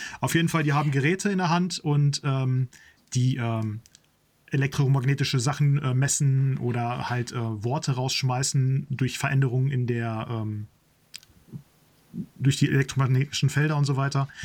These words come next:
Oder, ähm, die haben Hochleistungsmikrofone und dann versuchen sie so, äh, E V Ps aufzunehmen.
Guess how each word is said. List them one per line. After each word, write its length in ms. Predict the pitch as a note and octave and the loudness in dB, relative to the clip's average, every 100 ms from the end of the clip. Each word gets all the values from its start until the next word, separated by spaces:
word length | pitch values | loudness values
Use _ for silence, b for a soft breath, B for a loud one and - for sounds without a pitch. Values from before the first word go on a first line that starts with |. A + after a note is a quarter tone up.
| B B B B B B _ | B B B B B B _
Oder, 480 | B2+ B2+ B2 B2 B2+ | -2 0 0 -2 -2
ähm, 340 | B2+ A#2+ A2+ A2 | -4 -2 -2 0
die 160 | A#2 | 0
haben 300 | B2 C3+ C3+ | 2 0 0
Hochleistungsmikrofone 1160 | E3 - E3 F3 E3 E3 - - D#3+ D#3+ D#3+ E3+ | -2 0 0 0 0 -2 -2 -2 0 2 2 0
und 200 | C3 A#2+ | 0 0
dann 100 | B2+ | -2
versuchen 360 | C3+ A#2 C#3 | 0 0 2
sie 100 | C3 | 0
so, 300 | A#2+ A#2 A#2 - | 0 -4 -6 -6
äh, 360 | A2+ A2 A#2 G#2+ - _ _ _ | -4 -4 -6 -10 -14 _ _ _
E 140 | - C#3+ | 0 2
V 120 | C#3+ | 2
Ps 280 | - G3+ - | 2 0 0
aufzunehmen. 680 | F3 - E3+ E3 E3 F3 | -4 0 2 4 4 2